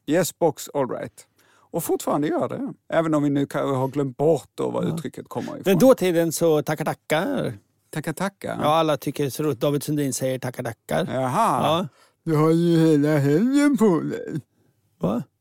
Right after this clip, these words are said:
Speaker 1: Också från en, eh, eller inte också, men från en reklamfilm.
Speaker 2: Va?
Speaker 1: Det här om Lotto.
Speaker 2: Jaha, Lotto-Åke, ja.
Speaker 1: "Du har hela helgen på dig."
Speaker 2: Jaha.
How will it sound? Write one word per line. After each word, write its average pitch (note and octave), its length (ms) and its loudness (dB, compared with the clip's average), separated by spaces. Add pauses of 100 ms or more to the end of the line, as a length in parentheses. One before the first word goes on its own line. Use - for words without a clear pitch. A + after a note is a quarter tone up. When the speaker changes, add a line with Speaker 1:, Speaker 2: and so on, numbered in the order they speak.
(160)
Speaker 1:
Också G#3 260 0
från G#2 160 -8
en, F#2+ 220 -8
eh, A3 500 0
eller A3 220 0
inte F3+ 160 0
också, - 360 0
men C#3 160 -4
från D#3+ 180 -2
en D3+ 60 0
reklamfilm. D3 720 -4
Speaker 2:
Va? D3+ 200 2
Speaker 1:
Det C3+ 80 -2
här C#3 80 -2
om C3 140 -4
Lotto. C#3 500 -4
Speaker 2:
Jaha, F#3 320 2
Lotto-Åke, D#3+ 640 4
ja. E3+ 120 4
Speaker 1:
"Du D#3 200 0
har C#3+ 140 0
hela D#3 360 2
helgen B3 520 4
på D#3+ 320 0
dig." - 360 -10
Speaker 2:
Jaha. A#2 400 -4